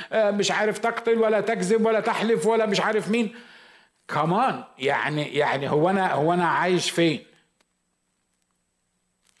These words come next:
العهد الجديد غير كده. العهد الجديد، وعلى فكرة العهد القديم برضو اللي كان عايز يجي للرب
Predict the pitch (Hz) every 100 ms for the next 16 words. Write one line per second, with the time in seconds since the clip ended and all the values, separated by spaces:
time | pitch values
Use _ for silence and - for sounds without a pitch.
0 | _ - - _ 135 180 208 175 156 170
1 | 208 170 156 - 160 - - - _ _
2 | _ _ _ _ _ _ _ _ 107 113
3 | 147 135 120 131 135 120 127 151 170 135
4 | 110 117 147 143 135 127 147 139 143 120
5 | 113 120 135 120 123 139 120 139 123 120
6 | 117 135 117